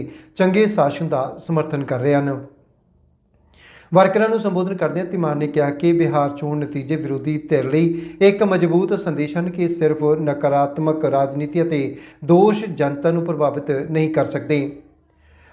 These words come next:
ਉਨ੍ਹਾਂ ਕਿਹਾ ਕਿ ਬਿਹਾਰ ਦੀਆਂ ਔਰਤਾਂ ਨੇ ਆਪਣੇ ਪਰਿਵਾਰਾਂ ਦੇ ਬਿਹਤਰ ਭਵਿੱਖ ਲਈ ਵਿਕਾਸ ਨੂੰ ਚੁਣਿਆ ਹੈ, ਜਦੋਂ ਕਿ ਬਿਹਾਰ ਦੇ ਪੜ੍ਹੇ ਲਿਖੇ ਅਤੇ ਮਿਹਨਤੀ ਨੌਜਵਾਨਾਂ ਨੇ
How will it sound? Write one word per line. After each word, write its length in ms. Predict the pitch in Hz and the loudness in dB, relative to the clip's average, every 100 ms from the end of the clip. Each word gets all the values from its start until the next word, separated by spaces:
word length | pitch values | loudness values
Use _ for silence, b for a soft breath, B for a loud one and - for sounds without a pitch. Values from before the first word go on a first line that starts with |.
| b | b
ਉਨ੍ਹਾਂ 200 | 202 208 | 6 6
ਕਿਹਾ 140 | 220 | 4
ਕਿ 140 | 208 233 | 2 0
ਬਿਹਾਰ 380 | 196 175 151 | 2 4 2
ਦੀਆਂ 200 | 151 185 | 2 -2
ਔਰਤਾਂ 520 | 196 190 156 147 175 170 | -2 0 0 0 0 0
ਨੇ 260 | 180 185 180 | 0 -4 -4
ਆਪਣੇ 360 | 156 - 160 156 | -4 -2 -2 0
ਪਰਿਵਾਰਾਂ 540 | 156 139 135 139 156 | 0 0 2 2 2
ਦੇ 200 | 156 147 | 0 -2
ਬਿਹਤਰ 440 | - 147 143 180 170 | -2 -4 -2 -4 -4
ਭਵਿੱਖ 360 | 170 139 - | -4 -4 -4
ਲਈ 100 | 151 | -4
ਵਿਕਾਸ 480 | 151 - 139 139 139 | -4 -2 0 0 -2
ਨੂੰ 100 | 156 | -6
ਚੁਣਿਆ 280 | 156 143 143 | -4 -2 2
ਹੈ, 340 | 156 185 B B B B | 2 0 B B B B
ਜਦੋਂ 180 | 175 196 | 2 4
ਕਿ 120 | 214 | 4
ਬਿਹਾਰ 380 | 190 180 160 151 | 2 4 4 4
ਦੇ 80 | 175 | 0
ਪੜ੍ਹੇ 260 | 175 165 | -2 0
ਲਿਖੇ 300 | 170 170 180 | 0 -2 -2
ਅਤੇ 180 | 156 151 | -4 -4
ਮਿਹਨਤੀ 440 | 139 147 156 175 170 | -4 -4 -4 -4 -2
ਨੌਜਵਾਨਾਂ 540 | 151 143 143 156 160 | 0 0 0 0 2
ਨੇ 280 | 151 - | 0 -2